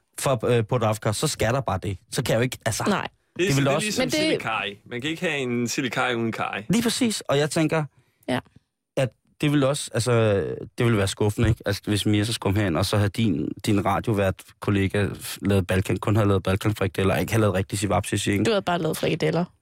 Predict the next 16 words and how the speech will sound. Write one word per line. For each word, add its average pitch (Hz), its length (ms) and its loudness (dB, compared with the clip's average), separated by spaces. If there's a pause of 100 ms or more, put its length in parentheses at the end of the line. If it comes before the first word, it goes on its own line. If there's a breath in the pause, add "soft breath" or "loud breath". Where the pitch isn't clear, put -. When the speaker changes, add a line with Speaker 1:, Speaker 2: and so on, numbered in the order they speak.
(240)
Speaker 1:
Mm, 92 320 2
men 113 220 2
jeg 107 120 0
vil 101 100 0
meget, 113 360 0
meget 120 300 0
gerne 107 340 2
have 104 100 2
lov 98 160 0
til - 120 -4
at 92 60 -2
invitere 95 420 -2
Mirza 101 400 2 (140)
tilbage 95 400 0
til 95 280 0
Sivapsisi. 92 720 -2